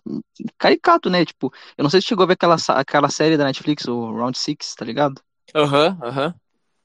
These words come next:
Speaker 1: É, tipo, aquela série eu achei bem boa, tá ligado? Mas é um bagulho super meio caricato, assim, então eu, eu, eu curti a série,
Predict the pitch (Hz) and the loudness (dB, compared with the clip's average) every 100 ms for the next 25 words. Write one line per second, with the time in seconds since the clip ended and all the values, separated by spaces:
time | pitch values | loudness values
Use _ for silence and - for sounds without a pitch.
0 | _ - 311 247 - 139 131 117 143 143 | _ -4 -2 -2 2 4 6 6 4 2
1 | - 147 160 175 160 208 202 180 - 131 | 4 2 2 0 0 2 4 2 -2 -4
2 | 127 117 117 110 107 113 113 120 131 139 | -2 -2 -4 -6 -6 -4 -4 -4 -4 -2
3 | 147 143 143 156 - 143 180 180 175 170 | 0 0 -2 -4 -8 0 2 2 -2 -4
4 | 165 - 175 185 160 160 - - 127 127 | -4 0 0 0 2 0 -2 -10 -10 -10
5 | - 113 127 139 143 143 143 147 151 151 | -10 -8 -6 -4 -4 -2 -2 -2 -4 -8
6 | _ _ _ _ _ _ _ _ - - | _ _ _ _ _ _ _ _ -10 -10
7 | _ _ - 135 165 113 147 170 233 - | _ _ 4 6 8 6 4 4 2 4
8 | 196 - 160 170 | 2 4 4 4